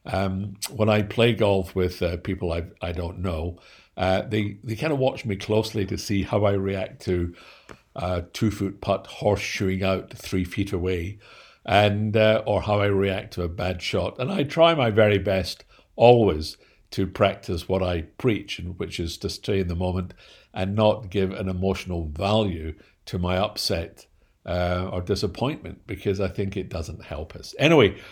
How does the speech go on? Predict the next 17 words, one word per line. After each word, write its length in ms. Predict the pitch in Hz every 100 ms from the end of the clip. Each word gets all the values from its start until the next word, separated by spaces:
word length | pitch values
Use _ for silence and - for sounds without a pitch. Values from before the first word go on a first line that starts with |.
| - -
what 160 | 160
I 40 | 175
wanted 400 | 147 135 123 101
to 100 | 92
talk 420 | - 101 101 - -
about 400 | 90 92 90 - -
today 600 | 90 78 92 82 67 69 _ _ _
was 500 | - 95 95 92 -
this 220 | 110 110 -
whole 220 | 101 90
notion 540 | 92 95 - - 64 - _ _ -
of 360 | 92 90 87 - _ _ _ -
what 120 | 95
I 120 | 98
call 300 | 98 104 92
the 240 | 92 90 90
internal 760 | 85 80 - 101 98 87 80